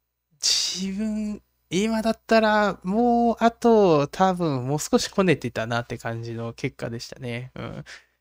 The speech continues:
これを今からソフトフランスにするのであれば、もっとこう、もうちょっとこねるだろうって感じですね。うん。あー、まあまあ、ちょっとまだまだ粗さが残りますね。あ、甘さが残るような動画でしたね。うん。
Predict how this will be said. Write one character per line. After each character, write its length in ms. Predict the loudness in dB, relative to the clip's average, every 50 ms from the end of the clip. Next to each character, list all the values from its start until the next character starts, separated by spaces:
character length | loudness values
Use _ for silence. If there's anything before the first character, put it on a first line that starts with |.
| _ _ _
こ 120 | 2 4 6
れ 80 | 6
を 40 | 6
今 220 | 6 4 2 2
か 100 | 2 4
ら 140 | 2 2 2
ソ 160 | -2 -4 -10
フ 100 | -10 -8
ト 100 | -8 -4
フ 100 | 0 0
ラ 100 | 2 2
ン 60 | 0 0
ス 100 | -2 -4
に 80 | -4
す 120 | -4 -4 -2
る 80 | -2 -2
の 60 | -2
で 80 | -4
あ 60 | -4 -4
れ 80 | -6
ば、 60 | -8 -8
も 200 | -12 -14 -16 -16
っ 40 | -8 -6
と 100 | -6 -4
こ 180 | 0 0 0
う、 40 | 0
も 140 | 0 0 -2
う 40 | -2
ち 100 | -2 -4
ょ 20 | -2
っ 40 |
と 120 | -2 0 0
こ 100 | 2 0
ね 80 | 2
る 120 | 2 4 4
だ 120 | 6 6
ろ 80 | 4 2 0
う 20 |
っ 40 | -4
て 100 | -6 -6
感 200 | -4 -4 -6 -6
じ 60 | -8
で 100 | -10 -12
す 120 | -14 -10 -8
ね。 340 | -6 -4 -4 -4 -4 -6 -8 -8
う 40 | -10
ん。 340 | -10 -10 -10 -12 -14 -18 -20 _ _ _ _ _ _ _ _ _ _ _ _ _ -12
あ 600 | -12 -12 -12 -12 -10 -10 -10 -10 -10 -10 -10 -6 -2
ー、 20 |
ま 180 | 0 2 2 2
あ 40 |
ま 100 | 0 -2
あ、 60 | -4 -4
ち 100 | -4 -4
ょ 20 |
っ 40 | -4
と 80 | -2 -2
ま 100 | 0 0
だ 100 | 0 0
ま 120 | 0 -2
だ 160 | -4 -6 -4 0
粗 220 | 2 2 2 2 0
さ 140 | 0 0
が 100 | 0 0
残 240 | -2 -2 -2 -2 -2
り 80 | -2 -2
ま 120 | -4 -6
す 120 | -6 -8 -10
ね。 200 | -10 -10 -12 _ _
あ、 180 | -4 -2 0 0
甘 160 | 0 0 -2
さ 180 | 0 -2 -2 0
が 120 | 0 0
残 260 | -2 -2 -2 -4 -6
る 100 | -6 -8
よ 100 | -10 -14
う 20 | -16
な 100 | -14 -12
動 160 | -10 -8 -8
画 80 | -8 -10
で 80 | -12
し 80 | -14 -16
た 100 | -18 -16
ね。 340 | -14 -14 -14 -14 -16 -18 _ -20
う 40 |
ん。 40 | -20